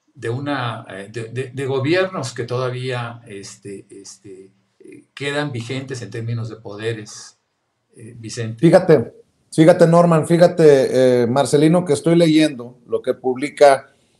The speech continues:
Speaker 2: Álvaro Delgado. El Consejo Interno del Instituto de Investigaciones Jurídicas,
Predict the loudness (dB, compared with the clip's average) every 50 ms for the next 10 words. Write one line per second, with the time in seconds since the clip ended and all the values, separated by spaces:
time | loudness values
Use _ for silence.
0 | _ _ _ 2 4 6 6 6 6 4 2 0 2 4 4 4 4 2 -2 -8
1 | -12 _ _ _ _ _ _ _ _ _ _ _ _ _ _ _ _ _ _ _
2 | 2 2 2 2 2 -2 -4 -4 -4 0 2 2 2 2 2 0 -2 -2 2 4
3 | 6 6 6 6 2 -4 -10 -10 -12 -14 -18 _ _ _ _ _ _ _ _ _
4 | _ _ _ _ _ _ _ _ _ _ _ -20 -20 -12 -2 0 2 2 4 2
5 | 0 0 -2 -2 -2 0 0 2 2 2 2 2 2 2 0 0 0 0 2 2
6 | 2 2 2 2 2 2 0 -2 -2 -4 -2 -2 -2 -2 -2 -2 -2 -2 -2 -4
7 | -4 -4 -6 -10 -18 _